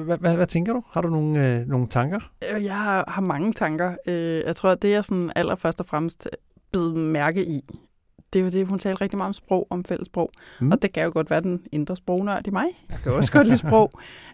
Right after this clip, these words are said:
Speaker 2: Øh, og råbe og skrige om, hvor vigtig kommunikation er. Men jeg synes bare, det var interessant, hvor meget hun talte om det. Altså, det dukkede op alle vegne, og også,
Speaker 1: Ja.
Speaker 2: at hun omtalte noget, der var så vigtigt.
Speaker 1: Ja.
Speaker 2: Og jeg s-, jeg giver hende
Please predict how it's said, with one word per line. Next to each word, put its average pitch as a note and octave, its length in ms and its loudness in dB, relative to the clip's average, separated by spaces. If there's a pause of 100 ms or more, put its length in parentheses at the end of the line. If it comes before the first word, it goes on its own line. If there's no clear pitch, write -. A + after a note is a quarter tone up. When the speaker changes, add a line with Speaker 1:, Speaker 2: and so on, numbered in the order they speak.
(100)
Speaker 2:
Øh, G3 300 4
og F3 320 2
råbe F3+ 180 0
og F#3+ 40 -4
skrige F#3+ 280 -2
om, F3+ 80 -2
hvor F3+ 100 0
vigtig F3 300 -6
kommunikation F3 580 -6
er. D#3+ 120 -4
Men F3 40 -2
jeg F#3 80 -4
synes G3+ 160 -4
bare, F#3+ 120 -2
det F3 80 -4
var F3 60 -2
interessant, F3 480 -4
hvor F3 260 -4
meget F3 220 0
hun F3+ 140 -2
talte F3+ 320 -4 (100)
om A3 160 2 (100)
det. G#3 120 -4 (720)
Altså, F#3+ 200 -2
det F#3 100 -6
dukkede E3 240 4
op G#3 240 6
alle F#3+ 280 -2
vegne, A#3 500 4
og G#3 180 0
også, G3 240 2
Speaker 1:
Ja. - 20 2
Speaker 2:
at G#3 40 0
hun G3+ 180 -4
omtalte F#3 420 -2
noget, F3+ 200 -2
der F#3 60 -2
var E3+ 100 -4
så F#3 100 -8
vigtigt. F#3+ 460 -4 (440)
Speaker 1:
Ja. - 80 -2 (260)
Speaker 2:
Og G3 120 4
jeg G3 200 2
s-, - 540 -12
jeg E3+ 160 -2
giver F#3 120 -2
hende G3+ 200 4